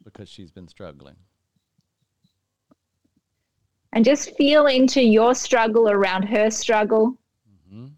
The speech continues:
Speaker 2: And let yourself feel any discomfort around it, anything that's coming up, any fear, any anxiety, any worry that's there, any hopelessness,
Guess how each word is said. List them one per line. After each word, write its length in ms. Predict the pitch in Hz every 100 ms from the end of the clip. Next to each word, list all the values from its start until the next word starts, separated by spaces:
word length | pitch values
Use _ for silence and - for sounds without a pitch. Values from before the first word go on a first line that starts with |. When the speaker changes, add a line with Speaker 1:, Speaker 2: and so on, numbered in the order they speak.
| _ _ _ _ _ _ _ _ _ _ _ _ _ _ _ _ _ _ _ _ _ _ _
Speaker 2:
And 120 | 220 226
let 120 | 220
yourself 400 | 254 - 233 226 254
feel 160 | 233
any 180 | 214 226
discomfort 720 | 214 208 - 269 226 220 240
around 640 | 226 214 214 214 220 220
it, 220 | 226 208 - _
anything 300 | 208 214 214
that's 140 | 196 190
coming 380 | - 196 196 208
up, 220 | 208 220
any 160 | 196
fear, 420 | 190 - 220 214 202
any 260 | 185 180
anxiety, 1000 | 175 180 175 214 202 208 208 214 208 202
any 180 | 180 170
worry 640 | 180 196 202 208 208 208
that's 220 | 196 - -
there, 560 | 202 196 196 202 214 _ _ _ _ _ _ _ _ _ _ _ _ _ _ _ -
any 180 | 185 180
hopelessness, 1400 | 220 208 208 220 208 - 208 202 202 208 208 - -